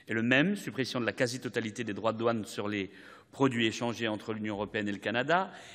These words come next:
disposition d'alignement des normes, un tribunal d'arbitrage permettra aux multinationales d'attaquer les États, les monopoles ou sociétés d'État pourront être mis en concurrence avec des entreprises canadiennes. Tout cela est présent dans le traité ceta,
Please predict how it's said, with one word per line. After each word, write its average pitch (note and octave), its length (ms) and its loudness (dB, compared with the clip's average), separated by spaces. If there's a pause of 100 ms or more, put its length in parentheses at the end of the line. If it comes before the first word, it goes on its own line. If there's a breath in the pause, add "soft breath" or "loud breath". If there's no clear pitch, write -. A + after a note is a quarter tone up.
disposition C#3 680 2
d'alignement B2+ 560 4
des B2 120 4
normes, F3+ 420 4 (300 loud breath)
un A2 100 -4
tribunal C3+ 360 4
d'arbitrage C3+ 520 4
permettra B2 400 2
aux B2 40 0
multinationales A#2+ 640 -2
d'attaquer A#2+ 440 0
les G#2+ 180 -2
États, F3 380 -2 (340 loud breath)
les A#2 120 2
monopoles D#3 480 8
ou - 20 2
sociétés B2+ 400 -2
d'État B2 260 0
pourront A2+ 540 -4
être G#2+ 260 -4
mis A#2+ 220 0
en A2 80 -4
concurrence A2+ 500 -4
avec G#2 160 -4
des G2 140 -6
entreprises G2+ 400 -8
canadiennes. G2 560 -4 (360 loud breath)
Tout A#2+ 100 -6
cela A#2 260 0
est A#2 80 -4
présent A2+ 420 -4
dans C#3 120 -6
le G2+ 40 -6
traité G#2+ 320 -8
ceta, B2+ 480 -2